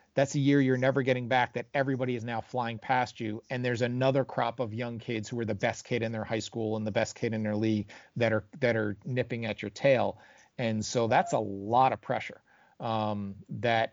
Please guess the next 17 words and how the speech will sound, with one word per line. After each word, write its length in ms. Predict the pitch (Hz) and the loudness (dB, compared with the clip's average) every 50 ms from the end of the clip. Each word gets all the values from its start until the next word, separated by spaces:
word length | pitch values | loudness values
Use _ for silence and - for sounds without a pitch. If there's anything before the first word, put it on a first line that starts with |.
| _ - | _ -8
and, 360 | 131 123 117 113 113 110 120 | -6 -4 -2 -2 -4 -4 -6
and, 260 | - 123 117 117 - | -6 -8 -8 -8 -6
and 180 | 123 117 113 117 | -6 -4 -2 2
also 300 | 117 139 - - 139 127 | 2 2 2 4 2 2
knowing 380 | 123 120 120 120 117 117 120 | 2 2 0 0 0 0 -2
that, 260 | 117 117 113 113 - _ - | -2 -2 -2 -2 -4 _ -10
that 320 | 110 101 113 113 123 - | -6 -2 -2 -2 -2 -4
your, 360 | 110 110 117 120 117 113 104 - - - - - - - - - _ | -4 -2 0 0 0 0 -2 -4 -8 -20 -20 -20 -20 -20 -20 -18 _
your 280 | - - 117 110 107 104 | -2 0 2 2 2 2
window, 540 | 98 104 117 131 143 151 135 131 131 123 123 | 0 2 4 6 6 8 8 8 8 8 8
if 160 | 120 120 - | 6 4 2
you 200 | 151 147 139 113 113 _ _ - _ _ _ - | 0 0 0 -2 -6 _ _ -20 _ _ _ 2
do 160 | 151 165 170 | 4 4 4
magically 640 | 160 131 123 127 127 143 139 120 135 - - 135 127 | 4 2 2 2 2 0 0 0 -2 -2 -2 -2 -2
make 300 | 120 117 123 127 123 - | 0 0 0 0 0 0
it 80 | 123 113 | 0 2
up 260 | 120 127 117 - | 2 0 0 -2